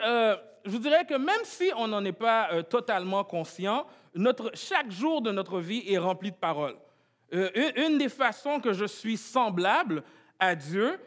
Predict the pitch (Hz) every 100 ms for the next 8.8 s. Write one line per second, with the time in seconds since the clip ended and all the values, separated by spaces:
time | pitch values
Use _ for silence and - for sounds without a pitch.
0 | - 147 175 156 170 233 262 196 180 160
1 | 277 247 190 151 196 254 - 143 127 180
2 | 240 208 117 - _ _ _ _ _ _
3 | _ _ _ _ _ - 277 247 151 208
4 | 240 247 - - 175 165 160 190 196 220
5 | 180 226 277 226 196 339 427 302 190 226
6 | 262 269 185 - - - 214 233 285 233
7 | 226 180 180 202 220 262 - 170 - 185
8 | 196 202 175 165 175 151 -